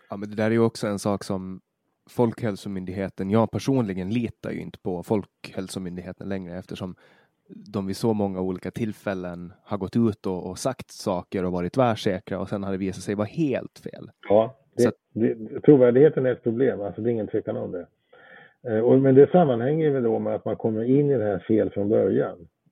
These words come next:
Speaker 2: Och sen måste man hela tiden försvara sig, och sen så utvecklas också sån här kognitiv dissonans. Att ju mer fel man gör, desto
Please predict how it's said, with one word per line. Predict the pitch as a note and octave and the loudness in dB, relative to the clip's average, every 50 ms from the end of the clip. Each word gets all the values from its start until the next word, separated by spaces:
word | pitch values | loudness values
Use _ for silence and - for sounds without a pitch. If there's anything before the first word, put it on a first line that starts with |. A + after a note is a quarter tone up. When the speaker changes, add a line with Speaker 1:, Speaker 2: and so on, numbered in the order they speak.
| _ _ | _ _
Speaker 2:
Och | - F#2+ | -10 -6
sen | - A2+ A2+ | -2 0 2
måste | A#2+ B2 A2 - - | 2 2 2 4 4
man | C3 B2 | 4 6
hela | B2 B2 G#2+ G2+ G#2 - | 6 6 4 4 0 -2
tiden | - - G#2 F#2 G2 G2+ F#2+ F#2 - _ _ _ _ _ _ _ _ _ _ _ _ _ _ _ _ _ | -4 -4 -4 -2 -2 -4 -4 -6 -12 _ _ _ _ _ _ _ _ _ _ _ _ _ _ _ _ _
försvara | - A2+ - - A2+ G#2 G#2 A2+ B2+ B2 | 2 2 4 4 4 6 6 6 4 4
sig, | G2+ - - C3+ C3 C3 C3 B2+ | 4 4 4 4 6 4 2 2
och | A2+ G2+ | 0 0
sen | - A#2+ A2 G#2 | 0 -2 -2 0
så | - A#2+ | 2 4
utvecklas | A#2+ A#2+ A2+ - - A#2 G#2+ - - A2 - - | 4 4 4 4 2 2 2 2 2 0 2 2
också | G#2+ - - - G2 F2 | 0 0 -2 -4 -12 -10
sån | - - G2 | -8 -6 -8
här | F#2+ | -6
kognitiv | - - A2+ G#2 G2+ G2+ G2+ G2+ - - G#2 G2 F#2+ | -2 0 0 0 0 0 -2 -4 -2 0 0 0 2
dissonans. | G2 G#2 G2 - G#2+ G#2+ A#2 B2+ A#2+ G2 F#2 F2+ _ _ _ _ - | 0 -2 -2 -2 -4 -2 -2 -2 -2 -4 -8 -12 _ _ _ _ -10
Att | G#2+ G#2+ | -6 0
ju | G#2+ A2+ A2+ | 2 2 4
mer | A#2 B2+ C#3 C#3 B2+ | 6 6 6 4 4
fel | - - B2 A#2 A2 | 4 4 4 4 4
man | A2 G#2+ G#2+ | 2 0 2
gör, | A2+ C3 C3+ B2 G2+ | 4 4 4 4 4
desto | G2 G#2+ F2+ - - A2 G#2+ | 2 0 -2 -2 -2 -2 -2